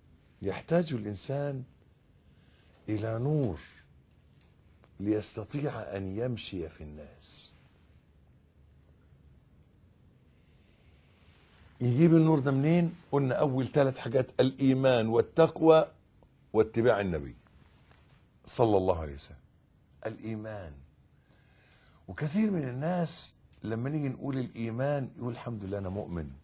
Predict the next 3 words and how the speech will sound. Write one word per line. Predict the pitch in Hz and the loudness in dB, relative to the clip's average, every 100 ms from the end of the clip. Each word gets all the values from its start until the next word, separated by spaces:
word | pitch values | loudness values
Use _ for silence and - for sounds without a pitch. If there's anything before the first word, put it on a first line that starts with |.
| _ _ _ _ - | _ _ _ _ -12
وموحد | 92 104 117 92 78 | -6 -4 -6 -8 -12
بالله". | 76 78 78 69 _ _ _ _ - - - - - - | -10 -10 -10 -12 _ _ _ _ -20 -20 -20 -20 -20 -12
لا، | - 190 | -4 -2